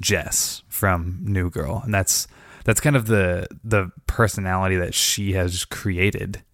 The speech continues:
um, through her, her music and her style and that show and all, all the other roles that she's done.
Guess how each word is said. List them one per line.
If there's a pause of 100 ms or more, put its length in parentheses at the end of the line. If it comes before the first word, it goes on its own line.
(100)
um,
through
her,
her
music
and
her
style
and
that
show
and
all,
all
the
other
roles
that
she's
done.